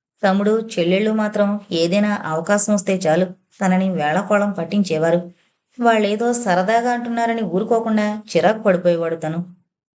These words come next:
తన మామగారిని వాళ్ళు సరదాకైనా సరే విమర్శించడం కాస్తైనా భరించలేకపోయేవాడు. అందుకే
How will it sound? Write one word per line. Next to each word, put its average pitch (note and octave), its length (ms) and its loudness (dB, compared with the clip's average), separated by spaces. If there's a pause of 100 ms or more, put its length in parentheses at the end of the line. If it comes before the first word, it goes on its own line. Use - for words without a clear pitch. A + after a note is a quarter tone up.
(260)
తన G3+ 140 0
మామగారిని F3+ 720 0
వాళ్ళు G3 240 0
సరదాకైనా G3+ 760 0
సరే F3+ 380 2 (100)
విమర్శించడం G3+ 800 0
కాస్తైనా F#3+ 520 0
భరించలేకపోయేవాడు. F3+ 1040 0 (420)
అందుకే F3+ 480 0